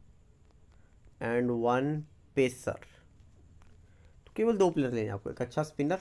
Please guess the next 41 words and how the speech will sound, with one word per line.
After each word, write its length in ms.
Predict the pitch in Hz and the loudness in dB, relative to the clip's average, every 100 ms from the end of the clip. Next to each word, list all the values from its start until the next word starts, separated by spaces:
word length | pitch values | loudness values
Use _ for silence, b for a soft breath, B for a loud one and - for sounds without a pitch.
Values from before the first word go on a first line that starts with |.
| - 139 | -4 -4
अगर 180 | 131 | -2
दो 140 | 123 127 | 0 -2
तीन 160 | 170 175 | 0 0
है 60 | |
क्वालिटी 280 | 165 127 147 | 2 0 0
स्पिनर 240 | 165 147 156 | -2 0 0
है 60 | |
टीम 200 | 151 147 147 | 0 -2 -2
के 80 | |
पास 320 | 156 170 - - b b - | 0 -2 -2 -20 b b -6
तो 40 | - | 4
दो 140 | 208 | 6
भी 80 | 160 | 6
ले 140 | 123 | 2
सकते 240 | 120 - 165 | -2 -4 0
हो, 40 | |
कोई 80 | 151 | 2
दिक्कत 240 | 131 127 | 2 0
वाली 160 | 123 120 | 0 2
बात 180 | 117 110 | 0 0
नहीं। 120 | 131 | 0
जैसे 100 | 143 | 0
तीक्ष्णा 420 | 143 120 - 135 | -4 -6 -2 -2
हसरंगा 480 | 127 135 131 127 139 | -2 0 0 0 -2
तो 120 | 180 | 2
दो 140 | 208 196 | 6 6
भी 80 | 139 | 6
ले 140 | 117 | 0
सकते 300 | 117 - 143 | -4 -4 -4
हो। 60 | - - - - - - B B 151 B - - - | -4 -12 -20 -20 -18 -18 B B -18 B -20 -20 -20
उसके 180 | - 143 | 0 2
बाद, 240 | 98 - - - - B 151 110 - - - - - - - - - | 2 -2 -20 -20 -20 B -10 -12 -14 -20 -20 -20 -20 -20 -20 -14 -2
अ, 360 | 127 131 135 | 4 6 4
सेकंड 320 | 135 127 156 165 | 2 0 4 6
इनिंग्स, 280 | 160 180 | 6 2
सेकंड 280 | - 117 139 | -2 -6 2
इनिंग्स 240 | 147 147 151 | 2 4 2
में 140 | 156 | 0
तो 120 | 165 | 2
देखना 260 | 135 123 | 2 2
है। 100 | 127 | -4